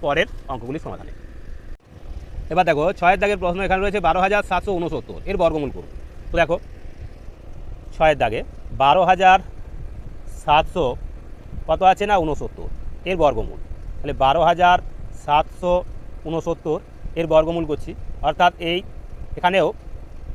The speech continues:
দুটো জোড় পেয়েছি আর একটা বিজোড় সংখ্যায় রয়েছে, অর্থাৎ মোট তিনটে অঙ্ক হবে বর্গমূলে, তিন অঙ্কের সংখ্যা হবে। এখন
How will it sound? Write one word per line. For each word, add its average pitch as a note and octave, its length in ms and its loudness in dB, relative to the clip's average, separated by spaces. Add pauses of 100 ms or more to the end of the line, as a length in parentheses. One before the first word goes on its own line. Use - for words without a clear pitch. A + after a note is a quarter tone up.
(260)
দুটো F#3 260 2
জোড় F#3+ 200 2
পেয়েছি G#3+ 240 4 (140)
আর E3+ 140 8
একটা G3+ 200 4
বিজোড় F#3+ 240 0
সংখ্যায় F#3+ 260 6
রয়েছে, F#3+ 240 0 (380)
অর্থাৎ E3 300 6 (480)
মোট F#3+ 140 2 (100)
তিনটে A3+ 300 0 (140)
অঙ্ক F#3+ 220 2
হবে F#3 200 2
বর্গমূলে, F3+ 420 2
তিন F3+ 200 -2
অঙ্কের F3 240 -2
সংখ্যা C3+ 220 -4
হবে। E2+ 140 -8 (400)
এখন F#3 140 2